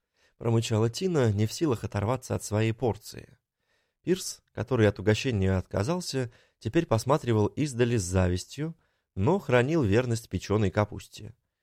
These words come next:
"Или даже дольше". "Когда Оливейра впервые угостил меня своим фирменным кофе, мне показалось, что я вообще никогда не пила кофе",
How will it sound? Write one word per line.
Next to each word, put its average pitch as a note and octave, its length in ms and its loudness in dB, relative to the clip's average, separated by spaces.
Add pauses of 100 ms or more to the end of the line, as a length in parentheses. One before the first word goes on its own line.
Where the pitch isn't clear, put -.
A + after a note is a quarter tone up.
(220)
"Или G#3 400 2 (180)
даже G#3+ 400 -2
дольше". C3+ 600 0 (640)
"Когда G#2 540 4
Оливейра C#3+ 640 4
впервые B2+ 680 0
угостил A#2+ 500 0
меня G#2 320 2
своим A2+ 380 0
фирменным G#2+ 600 0
кофе, - 760 -12 (380)
мне A#2 360 2
показалось, G2+ 680 2
что - 260 -8
я A2+ 220 4
вообще A#2+ 1300 0
никогда G#2+ 920 0
не D#3 160 -4
пила G2+ 360 0
кофе", A2+ 720 -2